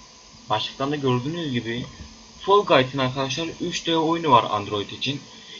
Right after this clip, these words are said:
Siz arkadaşlar ben bilmiyorsunuz, bilmiyorsanız, e, tanıtmak istedim. Arkadaşlar, e, kolay bir oyun kurulumu. Siz arkadaşlar biraz önce zaten çektiğim videoyu izlemediyseniz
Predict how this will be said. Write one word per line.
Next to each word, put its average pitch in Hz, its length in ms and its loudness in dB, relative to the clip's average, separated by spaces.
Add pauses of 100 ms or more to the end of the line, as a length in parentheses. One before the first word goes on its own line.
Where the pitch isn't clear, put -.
Siz 160 140 -6
arkadaşlar 185 540 0
ben 185 160 -4 (340)
bilmiyorsunuz, 127 600 -2 (280)
bilmiyorsanız, 131 600 -4 (720)
e, 104 60 -14 (1400)
tanıtmak 151 460 -2
istedim. 92 280 -10 (1000)
Arkadaşlar, 131 560 0
e, - 260 -12 (220)
kolay 185 340 4
bir 101 140 -4 (1500)
oyun 107 280 0 (1700)
kurulumu. 101 460 -6 (580)
Siz 123 100 -2
arkadaşlar 127 480 2
biraz 117 120 -4
önce 117 220 -4
zaten 113 300 -4
çektiğim 110 500 -8
videoyu 110 260 -6
izlemediyseniz 107 840 -8